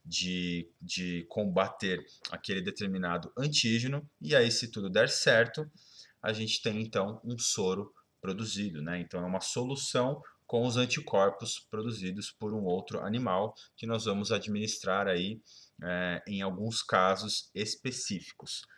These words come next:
certo? E aí, no caso, como é preparada uma vacina? Existem algumas formas de preparo de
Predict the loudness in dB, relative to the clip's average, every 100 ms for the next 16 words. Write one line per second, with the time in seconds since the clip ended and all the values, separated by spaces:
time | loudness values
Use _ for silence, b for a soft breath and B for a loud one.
0 | B -10 -4 2 6 6 4 -4 -12 B
1 | B B B 2 2 2 6 10 10 8
2 | 2 -2 0 2 2 2 6 6 6 4
3 | 2 2 2 0 -2 -4 -4 -8 B B
4 | B -6 -4 0 4 4 4 2 2 2
5 | 6 6 6 2 0 -2 -2 0 4 4
6 | 4 0 -4 -4